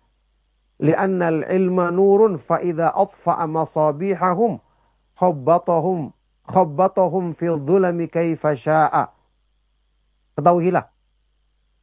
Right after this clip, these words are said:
bahwasanya pengkaburan pertama, jebakan pertama yang dipasang oleh iblis untuk menyesatkan manusia, ya, adalah menghalangi mereka dari mempelajari ilmu agama yang benar.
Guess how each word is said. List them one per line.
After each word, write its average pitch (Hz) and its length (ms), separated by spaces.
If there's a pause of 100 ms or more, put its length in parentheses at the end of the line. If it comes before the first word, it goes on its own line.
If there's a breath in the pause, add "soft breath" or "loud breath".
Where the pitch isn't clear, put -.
(200)
bahwasanya 185 1040
pengkaburan 214 640
pertama, 185 480 (480)
jebakan 196 640
pertama 202 480 (840)
yang 185 260
dipasang 214 540
oleh 196 260
iblis 202 380
untuk 233 340
menyesatkan 202 560
manusia, 185 540 (1800)
ya, 165 240 (320)
adalah 185 400
menghalangi 185 640
mereka 175 400
dari 151 320
mempelajari 156 720
ilmu 185 320
agama 143 400
yang 120 160
benar. 123 320